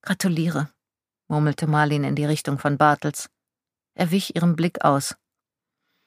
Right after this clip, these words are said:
„Sag mal, Marlin“, kam es von Tiedemann, „warum soll ich jetzt eigentlich die Alibi-Zeugen von Bischof befragen?“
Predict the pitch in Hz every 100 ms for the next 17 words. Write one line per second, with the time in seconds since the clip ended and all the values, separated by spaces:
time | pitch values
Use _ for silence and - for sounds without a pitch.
0 | _ _ _ _ _ _ _ _ 208 214
1 | 220 208 190 185 180 175 165 165 165 160
2 | - - _ - 170 156 - 165 151 165
3 | 156 151 151 147 _ _ _ _ _ -
4 | 190 196 180 165 180 - 220 - 135 180
5 | 175 160 156 170 - 160 165 151 156 -
6 | 165 160 156 - 160 165 - 160 - -
7 | - 151 165 160 160